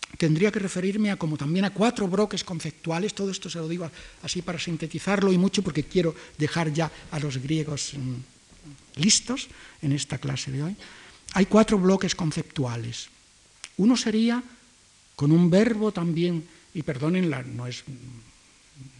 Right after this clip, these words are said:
no es, no es pedantería que se lo diga en griego, politeuin,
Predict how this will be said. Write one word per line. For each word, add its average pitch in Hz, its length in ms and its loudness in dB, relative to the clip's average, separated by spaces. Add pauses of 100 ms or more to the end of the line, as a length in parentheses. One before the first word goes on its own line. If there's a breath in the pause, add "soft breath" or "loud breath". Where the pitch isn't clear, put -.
(320)
no 127 120 -12
es, - 120 -14 (340)
no 120 100 -10
es - 80 -8
pedantería 147 640 -6
que 160 120 -12
se - 120 -8
lo 127 80 -6
diga 135 180 -6
en 143 100 -6
griego, 170 180 -6
politeuin, 151 840 -2